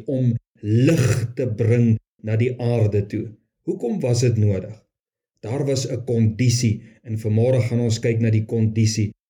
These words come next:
Ek gaan nie lank vat nie. Ek wil by jou 'n beginsel tuis bring en ek wil vir jou sê, dis die rede hoekom ons Jesus nodig het. Môre gaan ons kyk na die lig wat gekom het toe God gesê het, "Laat daar lig wees."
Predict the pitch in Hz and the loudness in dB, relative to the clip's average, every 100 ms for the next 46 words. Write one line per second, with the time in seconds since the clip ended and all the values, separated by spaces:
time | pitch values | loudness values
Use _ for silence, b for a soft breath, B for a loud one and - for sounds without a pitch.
0 | - 143 196 190 139 127 123 - 110 110 | -18 -8 -4 -2 0 0 -2 -2 -4 -2
1 | 101 107 110 110 110 110 107 110 160 170 | -4 -2 0 2 4 2 2 0 0 0
2 | 170 131 131 117 107 107 113 110 - _ | 0 -2 0 2 2 4 4 2 0 _
3 | _ 113 117 117 117 117 113 107 - 107 | _ -6 -4 -2 -2 0 0 0 0 -2
4 | 104 - 131 139 - 170 123 107 117 107 | -4 -8 -8 -6 -4 -2 -2 2 2 2
5 | 107 107 - _ _ 110 110 117 113 113 | 2 -2 -8 _ _ -12 -6 0 2 2
6 | - 110 110 113 113 110 104 101 104 101 | 2 0 2 0 0 0 0 -2 -4 -4
7 | 98 110 139 175 156 127 123 117 110 - | 0 2 4 2 0 -2 0 2 0 0
8 | 120 110 113 110 104 - _ _ 110 113 | 0 0 2 2 2 -4 _ _ -8 -2
9 | 107 104 117 147 - - 107 120 117 - | 0 2 4 2 0 -4 -4 -2 -2 -4
10 | - 117 104 - 156 135 110 92 - _ | -2 0 0 -4 -4 0 0 -2 -6 _
11 | _ - 107 - 139 - 123 127 110 110 | _ -10 -8 -4 -4 -2 -2 0 0 0
12 | 110 127 131 123 110 104 107 123 135 113 | 0 0 0 0 0 2 4 4 4 2
13 | 110 113 98 | 4 4 2